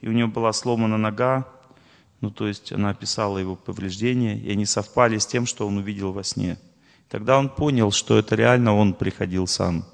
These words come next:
Понял, что это его как бы последний визит к нему был. То есть, понимаете, человек один раз поел освящённую пищу, и такой реальный результат произошёл в его судьбе. Скорее всего, он избежал низших планет.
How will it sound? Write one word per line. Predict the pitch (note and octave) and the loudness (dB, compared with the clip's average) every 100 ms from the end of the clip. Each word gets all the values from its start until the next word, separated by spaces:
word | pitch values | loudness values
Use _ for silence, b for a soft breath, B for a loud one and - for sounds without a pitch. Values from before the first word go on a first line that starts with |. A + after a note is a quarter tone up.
| _ | _
Понял, | A#2 A#2 G#2+ | 0 2 0
что | G#2 - | -2 -4
это | G2 G#2+ | -4 -2
его | G2 G2+ G2+ | -2 -2 -4
как | G2 F#2 | -6 -8
бы | F#2+ | -8
последний | G#2+ - G#2 F#2+ F#2 | -8 -4 -2 0 -2
визит | F#2 F2+ | -2 -6
к | - F#2+ | -6 -6
нему | F2 | -4
был. | E2+ F#2+ - _ b b | -4 -10 -12 _ b b
То | C3+ | 6
есть, | B2+ - | 6 4
понимаете, | C#3+ F3 G3+ D#3 | 4 6 4 2
человек | - D#3+ D#3 | 2 4 4
один | D3+ D#3 D#3 | 4 4 6
раз | E3 D#3+ | 6 4
поел | - D3+ D3 | 4 4 6
освящённую | C3+ - C#3 - D3+ C#3+ B2+ | 4 2 -2 2 6 6 4
пищу, | - D#3+ - | 2 -4 -2
и | B2+ | -2
такой | A#2+ - C3 | -2 2 2
реальный | B2 B2+ C3+ B2 | 6 6 6 4
результат | A#2 G#2+ A2 - A2 - | 2 -2 -2 4 2 2
произошёл | F#2+ F2+ F#2 - F2 | -4 -4 -4 -2 -4
в | E2+ | -4
его | F2 F2 | -4 -4
судьбе. | - E2+ E2+ E2 | -6 -8 -6 -6
Скорее | - G#2+ C3+ | -2 2 2
всего, | C3 C3+ | 2 2
он | A2+ | 4
избежал | G#2 G2 G#2 A2+ G#2+ | 4 0 2 4 4
низших | G#2 G2+ - | 4 2 -4
планет. | - G2 F#2 F2+ | -6 -2 0 0